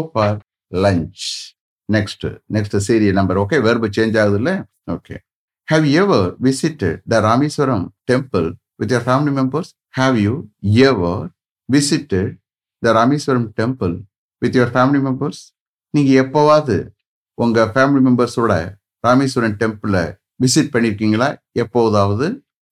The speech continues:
புரியுதா? அப்ப எவர்னா பாசிட்டிவா வரும். Have you ever visited the Rameswaram temple with your family members? எப்போ, எப்போவாவது நீங்க உங்க ஃபேமிலி மெம்பர்ஸ் ராமேஸ்வரம்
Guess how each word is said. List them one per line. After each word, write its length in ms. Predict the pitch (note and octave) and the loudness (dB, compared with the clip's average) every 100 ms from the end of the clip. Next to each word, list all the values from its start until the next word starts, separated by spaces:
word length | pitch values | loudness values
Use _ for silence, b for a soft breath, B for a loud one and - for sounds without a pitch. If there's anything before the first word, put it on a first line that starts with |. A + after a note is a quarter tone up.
| _ | _
புரியுதா? 280 | B2+ C#3+ G3 D#3+ G2 | 0 2 0 -4 -8
அப்ப 100 | G2+ A#2 A#2+ | -4 0 2
எவர்னா 360 | C3+ C3+ C3+ C4+ - B2 | 0 0 0 -2 -4 0
பாசிட்டிவா 400 | A#2 G#2+ A2+ F#2+ | 0 -2 0 0
வரும். 200 | E2+ D2+ _ _ - | 0 -4 _ _ 0
Have 140 | C3+ C3+ | 4 4
you 60 | D#3 | 4
ever 160 | F#3+ G3+ G3+ _ A2 | 4 2 0 _ -4
visited 380 | B2+ - - C#3 B2 | -2 -2 -2 0 2
the 60 | A#2 | 2
Rameswaram 460 | B2+ C#3 C#3+ C3+ B2+ | 0 -2 -2 -4 -2
temple 280 | A#2+ B2+ C#3 B2+ | -2 -2 -2 -4
with 120 | B2 | -4
your 80 | B2+ B2+ | -4 -2
family 220 | C3+ C#3+ C3+ | -2 0 0
members? 320 | F3 - F#2+ - _ _ C3 | -2 -4 -6 -12 _ _ -4
எப்போ, 220 | B2+ C3+ C3+ - | -2 0 0 0
எப்போவாவது 420 | C3 C#3 C#3+ C#3+ A#2+ | -2 0 0 2 0
நீங்க 180 | A2+ G#2 F#2+ F#2+ G2 _ _ - | 0 0 0 -2 -8 _ _ -4
உங்க 120 | A2+ G#2 | -2 0
ஃபேமிலி 260 | C3+ D3 C3 | 0 2 2
மெம்பர்ஸ் 260 | B2 A#2+ A#2 | 0 0 0
ராமேஸ்வரம் 460 | A#2+ B2+ B2 G#2 | 2 0 0 -2